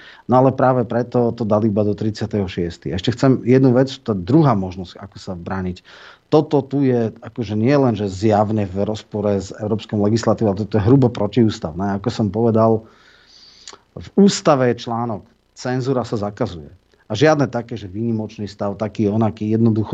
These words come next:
nie, nie je stanné právo, nie sme v vojnovom stave, to, to absolútne nemá šancu obstáť. Ale je tu možnosť, samozrejme, podať to na ústavný súd. E, ústavný súd má tiež možnosť vydať predbežné opatrenie. Mimochodom, e,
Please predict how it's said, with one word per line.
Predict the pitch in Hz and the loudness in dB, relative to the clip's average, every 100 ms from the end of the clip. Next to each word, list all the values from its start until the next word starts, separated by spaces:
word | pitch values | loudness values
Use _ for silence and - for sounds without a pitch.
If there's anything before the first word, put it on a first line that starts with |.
| 117 | 4
nie, | 117 | 4
nie | 101 120 | 4 2
je | 123 | 2
stanné | 120 117 110 | 2 2 0
právo, | 107 117 123 | 0 0 0
nie | 113 | -2
sme | 120 113 | 0 0
v | 110 | 2
vojnovom | 117 110 | 2 0
stave, | - 104 113 | 0 0 0
to, | 113 92 | -4 -6
to | - 110 | -2 -2
absolútne | 123 120 127 117 107 | -2 -4 -4 0 0
nemá | 107 | 0
šancu | 104 113 104 - 92 | -2 -2 -2 -4 -4
obstáť. | - - - - _ _ - | -2 -2 -4 -8 _ _ 0
Ale | - 110 85 - _ _ - - - _ - | 4 4 2 -6 _ _ -20 -20 -20 _ 0
je | 143 | 2
tu | 156 160 113 - | 2 0 0 -4
možnosť, | 117 123 123 139 131 | 0 0 0 -2 -2
samozrejme, | 117 120 110 113 110 | -4 -2 -2 0 -2
podať | - 113 113 110 | -2 -4 -4 -2
to | 101 | -2
na | 92 | -4
ústavný | 87 104 87 85 | -4 -6 -6 -8
súd. | - - _ _ _ _ _ _ _ - | -10 -16 _ _ _ _ _ _ _ -4
E, | 92 90 | -2 0
ústavný | - - 175 170 | -2 2 4 4
súd | 170 147 | 2 2
má | 143 139 | 0 0
tiež | 160 120 | -2 0
možnosť | 123 117 117 101 | -2 0 -2 0
vydať | 110 110 - | 0 0 -4
predbežné | - 101 110 110 90 | -4 -2 0 0 -2
opatrenie. | 113 107 113 120 139 151 - | -4 -4 -2 2 2 0 -2
Mimochodom, | 117 135 180 160 131 107 110 | 2 6 6 4 0 0 0
e, | 135 | 0